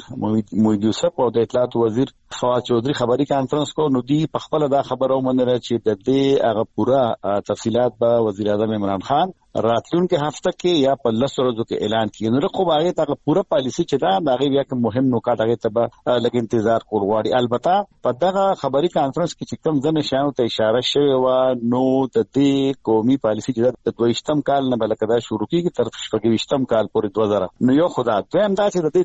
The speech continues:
دوه اړخونه دي. یو کورنۍ دی، داخله دی، بل خارجي دی. او د کورني اړخ په اړه باندې بیا محید یوسف په خپله باندې دا وایي چې بنیادي نکته د دې پالیسۍ هغه د خلکو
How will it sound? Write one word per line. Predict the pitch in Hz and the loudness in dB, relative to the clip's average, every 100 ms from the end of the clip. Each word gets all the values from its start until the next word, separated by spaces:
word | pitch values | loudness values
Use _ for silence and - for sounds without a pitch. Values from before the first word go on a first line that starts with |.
| - | 0
دوه | 160 147 | 0 0
اړخونه | 120 131 120 104 | 0 -2 -2 -4
دي. | 107 131 | -2 0
یو | 170 180 180 | 2 2 0
کورنۍ | 135 120 113 135 185 | 0 0 0 0 0
دی، | 185 185 | 2 2
داخله | - 117 - 120 143 147 | 2 0 0 -2 -2 0
دی، | 165 160 - | 0 0 0
بل | 135 | -2
خارجي | 135 107 101 95 117 | -2 -2 -2 -2 -2
دی. | 98 82 _ - | -2 -4 _ -4
او | 117 131 139 139 | 0 2 2 2
د | 139 143 143 - | 2 2 0 0
کورني | 143 143 202 | 0 0 0
اړخ | 196 165 - - | 0 0 -2 -2
په | |
اړه | 156 156 | 0 2
باندې | 147 143 139 131 | 0 0 -2 0
بیا | 131 131 | 2 2
محید | 127 113 117 113 | 2 0 -2 -2
یوسف | 117 - - | -2 0 -4
په | - | -4
خپله | - 143 131 | -4 0 2
باندې | 120 113 | 2 0
دا | 131 | 0
وایي | 135 | 0
چې | 127 110 107 | -2 -6 -2
بنیادي | 110 110 110 165 | 0 2 2 0
نکته | 175 160 - 180 | 0 0 0 2
د | 156 117 | 2 0
دې | 156 180 180 - | 2 2 0 0
پالیسۍ | 123 110 107 - 160 175 | -2 0 -2 0 0 0
هغه | 110 104 143 156 151 120 | 0 0 2 0 0 0
د | 127 139 - _ | 2 0 -4 _
خلکو | - 147 143 - 143 143 | -4 -2 -2 -2 0 0